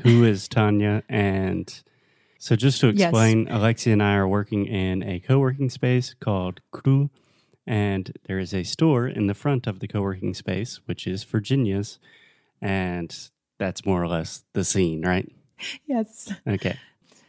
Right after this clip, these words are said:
Speaker 2: So Cru exists, it's going to be eight years in January.
Speaker 1: Yeah.
Speaker 2: And I'm here for the last four.
Speaker 1: Nice.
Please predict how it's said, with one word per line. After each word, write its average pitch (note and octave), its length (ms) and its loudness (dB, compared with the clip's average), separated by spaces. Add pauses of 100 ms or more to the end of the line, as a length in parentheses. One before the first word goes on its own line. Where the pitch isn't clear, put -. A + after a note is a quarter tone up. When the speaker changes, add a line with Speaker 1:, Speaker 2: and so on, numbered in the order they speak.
Speaker 2:
So F#3+ 320 2
Cru C4 480 4
exists, - 680 0
it's F#3 240 -2
going G#3 220 6
to G#3 100 0
be G3+ 200 0
eight B3 280 0
years C4+ 380 4
in G#3+ 180 6
January. G3+ 520 4 (320)
Speaker 1:
Yeah. G#2 300 0 (240)
Speaker 2:
And G3 380 0
I'm F#3 140 0
here G3 260 0
for F#3+ 140 -2
the E3+ 80 0
last E3 240 -4
four. - 300 -6 (360)
Speaker 1:
Nice. G#2 540 -4